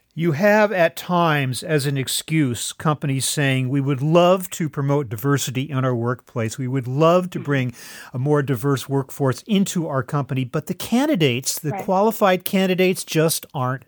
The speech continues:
Speaker 1: there." What do you say to
Speaker 2: Right.
Speaker 1: them?
Speaker 2: So I think they're wrong.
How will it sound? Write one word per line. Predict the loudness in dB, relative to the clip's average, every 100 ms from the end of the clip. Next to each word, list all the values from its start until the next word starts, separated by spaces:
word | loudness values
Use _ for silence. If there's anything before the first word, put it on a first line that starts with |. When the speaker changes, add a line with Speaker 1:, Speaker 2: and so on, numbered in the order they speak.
| _
Speaker 1:
there." | -6 -6 -6 -12 -20 -20 -20 -20 -20 -18
What | -8 -2
do |
you | 0
say | 0 0 0 -2
to | -2
Speaker 2:
Right. | -4
Speaker 1:
them? | -6 _ _ -2
Speaker 2:
So | 0
I | 0
think | -2 -10 -8
they're | -10 -8
wrong. | -8 -8 -10 -14